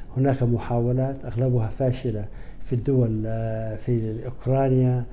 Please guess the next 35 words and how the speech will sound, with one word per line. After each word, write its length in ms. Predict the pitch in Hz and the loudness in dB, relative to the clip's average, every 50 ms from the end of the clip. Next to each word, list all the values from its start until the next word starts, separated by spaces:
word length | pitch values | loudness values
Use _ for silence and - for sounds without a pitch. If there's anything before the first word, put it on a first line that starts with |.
| - - - - - - | -10 -12 -12 -12 -12 -10
وفي 120 | - 113 107 | -8 -4 0
بعض 240 | 123 123 123 110 | 0 0 2 2
الدول 300 | 120 113 101 - 123 117 | 0 0 0 2 2 2
العربية 800 | 110 110 104 107 113 113 113 110 127 143 143 135 131 131 131 131 | 2 0 0 -2 0 0 0 0 0 2 2 4 4 2 2 0
وحتى 380 | 123 113 - - 131 131 - 131 | -2 -4 -6 -6 -8 -4 -2 -4
في 200 | - - 156 139 | -2 -2 -4 -2
ألمانيا 460 | 131 123 131 139 143 143 143 143 143 - - - - - - - | 0 0 0 0 -2 -2 -4 -4 -6 -6 -8 -8 -10 -10 -12 -2
ثبت 340 | - 147 143 123 123 - | 2 2 4 4 2 0
فشلها، 680 | 127 123 - 123 123 - 131 127 120 107 98 113 110 113 120 | 0 0 0 -2 -2 0 0 0 0 0 -2 -4 -6 -4 -2
وأنا 320 | 127 151 147 131 135 135 135 | -2 0 0 0 2 2 2
لا 160 | 135 139 131 | 2 2 0
أنصح 380 | 127 123 - - 120 - - - - - - - - - - | 0 -2 -2 -4 -6 -6 -6 -8 -10 -10 -8 -8 -8 -4 -2
بالذهاب 460 | 127 113 110 123 113 127 127 120 117 | -2 0 0 2 2 4 2 2 2
إلى 140 | 117 113 117 | 0 0 0
هذه 240 | 117 123 123 117 127 | 2 2 0 2 0
الدول، 420 | 120 113 - 139 139 139 139 139 135 - - - - - - - | 0 0 2 0 2 2 0 -2 -4 -10 -12 -8 -8 -6 -4 0
لأنها 260 | 143 127 123 110 120 | 2 2 4 4 4
هي 120 | 127 127 | 4 2
عبارة 460 | 113 113 123 120 123 139 139 135 127 131 | 2 2 2 2 2 2 2 2 2 0
عن 340 | 135 135 113 117 120 117 | 0 0 0 0 0 2
لا 140 | 123 131 131 | 2 4 4
زالت 340 | 120 127 131 127 127 127 123 | 4 4 4 4 4 2 2
في 160 | - - 131 | 0 -2 0
مرحلة 440 | 117 120 123 123 120 - - 123 113 - - | 2 2 2 0 0 -2 -4 -4 -4 -4 -6
التطور، 520 | - - 120 - - 123 113 101 101 101 - - - - - - - - - 143 | -4 -4 -4 -2 0 0 0 0 -2 -4 -6 -8 -10 -12 -12 -14 -14 -6 -2 -2
نسبة 260 | 135 135 - 143 131 - | -2 0 0 -2 -2 0
نجاحها 500 | 123 117 107 120 135 127 - - 120 113 | 0 0 2 2 0 0 0 -2 -2 -2
عشرة 320 | 110 113 120 - - - 127 | -2 -4 -4 -6 -4 -4 -4
في 100 | 101 107 | -2 0
المائة 420 | 127 127 127 135 131 123 127 127 127 - - - - - - - | 2 2 2 2 0 -2 -2 -2 -4 -6 -8 -8 -10 -10 -8 -4
ونسبة 240 | 135 131 127 - 127 | -4 -4 -2 -2 -4
فشلها 640 | 123 - 120 110 - - 131 127 123 107 110 117 | -2 -2 -4 -4 -2 -2 0 0 0 0 0 -2
تسعين 380 | 113 - 113 104 - 120 120 123 | -4 -4 -6 -6 -4 0 0 0
في 140 | 123 - - | 0 -2 -4
المائة. 360 | 120 117 117 113 104 107 | -2 -2 -2 -2 -4 -6